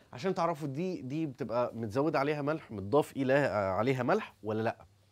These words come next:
عشان ده هيفرق معاكم في الآخر. تمام؟ هنا أنا مسخن طاسات عشان نعمل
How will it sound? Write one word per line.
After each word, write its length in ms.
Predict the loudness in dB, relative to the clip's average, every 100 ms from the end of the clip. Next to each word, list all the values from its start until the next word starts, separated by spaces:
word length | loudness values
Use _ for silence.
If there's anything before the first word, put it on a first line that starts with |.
| -20
عشان 180 | -12 -2
ده 80 | 0
هيفرق 340 | 2 -2 -2
معاكم 280 | -4 -4 -6
في 80 | -10
الآخر. 280 | -8 -10 -12 _ _ -20 -20 _ _ _
تمام؟ 180 | -6 -4 -2 -4 -4 -14 -12 0
هنا 240 | 6 10 10
أنا 160 | 8
مسخن 460 | 6 6 6 6 2
طاسات 480 | 4 10 10 10 -12 -14 _ _ -20 _ -20 -20 _ _ _ -16 -14 -8
عشان 540 | -2 4 6 6 4
نعمل 420 | 6 8 10 8